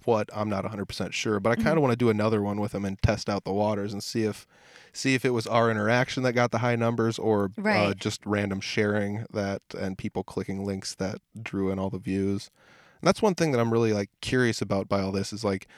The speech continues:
Speaker 1: what kind of numbers everyone draws and things like that. 'Cause I'm st-, like I said, I'm still pretty new to this, and you've
Speaker 2: Mm-hmm.
Speaker 1: been doing it for a little bit longer than I have. So
Speaker 2: A tiny bit longer.
Speaker 1: Yeah.
Speaker 2: <laughs>
Speaker 1: So, but I feel like you've definitely have this all felt out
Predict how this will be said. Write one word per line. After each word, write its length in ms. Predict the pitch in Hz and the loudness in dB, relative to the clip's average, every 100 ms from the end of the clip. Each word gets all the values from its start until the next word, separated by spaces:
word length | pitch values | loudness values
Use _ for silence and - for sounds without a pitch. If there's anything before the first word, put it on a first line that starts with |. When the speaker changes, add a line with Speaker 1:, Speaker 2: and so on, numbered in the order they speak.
| - - | -20 -2
Speaker 1:
what 140 | 127 120 | 0 2
kind 160 | 135 | 2
of 80 | 113 | 4
numbers 360 | 117 123 120 117 | 4 6 4 6
everyone 440 | 113 110 107 107 | 6 6 4 2
draws 440 | 110 107 104 104 | 4 6 6 2
and 140 | 98 98 | 0 -4
things 240 | 107 110 | -4 -2
like 220 | 107 101 | -2 -2
that. 320 | - 101 101 - | -2 0 0 -2
'Cause 100 | 107 | -2
I'm 160 | 120 | -2
st-, 240 | - - - - | -2 -8 -6 -2
like 140 | 120 | 0
I 40 | |
said, 180 | 117 113 | 0 0
I'm 100 | 135 | 0
still 220 | - - | -2 -4
pretty 260 | 190 175 127 | 2 4 4
new 140 | 123 | 4
to 80 | 131 | 4
this, 240 | 104 98 - | 2 -2 0
and 100 | 110 | 0
you've 120 | 214 | 2
Speaker 2:
Mm-hmm. 40 | 120 | 2
Speaker 1:
been 80 | |
doing 140 | 113 107 | 2 2
it 80 | - | 0
for 120 | 98 | 0
a 20 | |
little 160 | 104 95 | 2 2
bit 140 | 90 | 0
longer 280 | 104 98 95 | 0 -2 -2
than 140 | 95 | -2
I 120 | 107 113 | 0 0
have. 320 | 101 - - | -2 -4 -6
So 300 | - 107 104 | -2 0 2
Speaker 2:
A 20 | |
tiny 400 | 277 233 180 170 | 2 2 2 0
bit 160 | 160 - | 0 2
longer. 360 | 160 165 - | 0 0 2
Speaker 1:
Yeah. 360 | 117 117 113 127 | 4 6 6 4
Speaker 2:
<laughs> 260 | - - 311 | 4 2 2
Speaker 1:
So, 260 | - 262 311 - - - | 4 2 0 -4 -4 2
but 200 | 131 143 | 4 4
I 100 | 170 | 2
feel 180 | - | 6
like 160 | 160 127 | 4 4
you've 260 | 131 117 - | 2 0 2
definitely 460 | 120 - 110 104 | 2 4 2 2
have 180 | 104 107 | 2 2
this 180 | 101 95 | 0 0
all 140 | 95 | -2
felt 340 | 95 - 101 - | -2 0 0 2
out 220 | 104 | 0